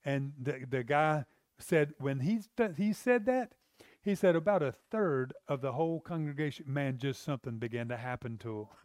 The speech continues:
'em. <laughs> He says, like, they started, and what was happening was stuff was coming out of their life. Praise God for that. You see, that's the kind of thing that we should begin to expect to see, want to see.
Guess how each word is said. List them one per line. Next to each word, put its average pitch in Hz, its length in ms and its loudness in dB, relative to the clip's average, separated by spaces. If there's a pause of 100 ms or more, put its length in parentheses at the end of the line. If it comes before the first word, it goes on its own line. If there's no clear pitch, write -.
(280)
'em. - 120 -10
<laughs> - 60 -20 (1300)
He 147 100 -8
says, 131 300 -6
like, 139 300 -2
they 139 220 2
started, 139 760 0
and 135 420 -6
what 135 160 0
was 135 140 -6
happening 151 400 -4
was 131 320 -4
stuff - 320 -8
was - 140 -12
coming 117 300 -8
out 117 160 -8
of 131 80 -2
their 147 120 0
life. 170 360 -8 (680)
Praise 151 340 0
God 151 340 -2
for 131 120 -8
that. 110 260 -6 (800)
You 151 80 2
see, 165 160 2
that's 190 220 6
the - 100 -2
kind 160 180 0
of 143 100 -4
thing 139 360 -2 (200)
that 143 120 2
we 160 120 4
should 143 220 -4
begin 135 320 -2
to 127 80 -2
expect 123 540 -4
to 127 100 -6
see, 131 320 -4
want 131 360 -4
to 135 80 -6
see. 123 560 -4